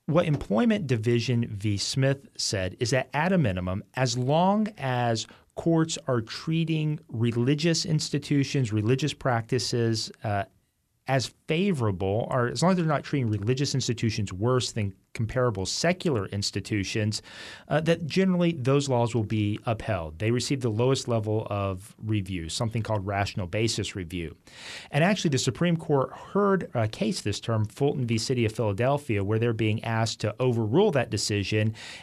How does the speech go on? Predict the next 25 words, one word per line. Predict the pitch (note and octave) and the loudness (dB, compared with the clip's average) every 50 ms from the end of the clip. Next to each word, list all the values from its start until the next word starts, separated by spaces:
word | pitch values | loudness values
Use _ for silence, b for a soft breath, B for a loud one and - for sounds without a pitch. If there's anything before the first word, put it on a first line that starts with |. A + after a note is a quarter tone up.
| - | -2
and | - C#3+ C#3+ | 0 2 2
basically | C#3 D#3 E3 D#3+ - E3 - - C#3+ | 4 2 2 2 0 0 0 2 2
require | B2 A#2+ A2+ A#2 - C3 B2+ C3 B2+ | 2 2 0 0 2 2 4 4 4
the | C3 A#2 | 2 2
government, | A2+ A2 G#2+ G#2 G#2+ G#2+ G#2+ A2+ - - - | 2 2 2 2 2 2 2 0 0 -2 0
anytime | D3+ E3 D#3+ D#3+ D3+ D3+ C#3 C3+ C3+ B2+ | 0 0 0 0 0 0 2 2 2 2
they | A#2 A2+ A2+ A2 A2 A2 G#2+ B B B B B | 2 2 4 4 4 4 2 B B B B B
restrict | - A#2+ A2 - - - - - - F3 F3+ F3+ F3+ - - | 0 2 2 0 -2 -4 -6 -2 0 2 2 0 -2 -4 -8
someone's, | - - - A#2+ B2+ B2+ B2 A#2+ B2 B2 B2 A#2+ A#2 - - | -4 -2 0 0 2 2 2 4 4 2 2 0 -2 -4 -6
uh, | - - G#2 G2+ G2 F#2+ F#2 G2+ - - - - | -6 -4 -2 -2 -2 -2 -4 -6 -8 -14 -20 -4
free | - C#3+ C#3 C3 | 0 2 2 2
exercise | C3 - - A#2 - - A#2 G#2+ G#2+ | 2 2 0 0 2 2 2 2 2
of | G#2+ G2 | 0 0
their | A2 G#2 G2+ | 0 0 2
re-, | G2 G2 F#2+ F#2 F#2 - _ _ _ _ _ _ - | 0 0 -2 -4 -8 -14 _ _ _ _ _ _ -2
religion, | A#2+ A#2 A2 A2+ D3 E3+ D#3 - A#2+ G#2 G2+ G#2+ B B B B B B _ _ - | 0 2 4 4 4 4 4 4 2 2 2 0 B B B B B B _ _ -2
to | - C#3 B2 | 0 0 2
have | C3+ C#3 C#3 | 2 2 2
a | C3 A#2+ | 4 2
really | A2+ A2+ C3+ D3 D#3 D3 | 4 4 2 2 2 2
compelling | D3 - B2+ A2+ B2+ B2 B2 A2+ G#2+ | 2 0 0 2 2 2 4 4 4
reason | A2 A2+ A2+ A#2 A2+ | 4 4 4 2 0
for | G#2+ - G#2 G2 | 0 -2 -2 -2
doing | F#2 A#2 A#2+ B2 C3 B2+ A#2+ | 2 2 2 4 4 2 0
so | - - C3 A#2+ A#2+ A#2+ A#2+ | 0 2 2 4 4 2 2